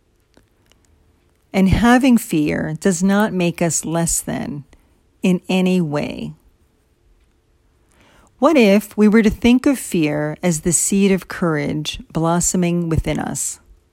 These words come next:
Because one cannot have courage without fear.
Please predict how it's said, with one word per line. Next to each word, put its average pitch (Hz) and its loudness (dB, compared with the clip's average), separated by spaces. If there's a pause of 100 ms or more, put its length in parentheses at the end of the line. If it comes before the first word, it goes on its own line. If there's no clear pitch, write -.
(1500)
Because 196 2
one 196 2
cannot 196 2
have 202 2
courage 156 -2 (200)
without 156 -2
fear. 143 -10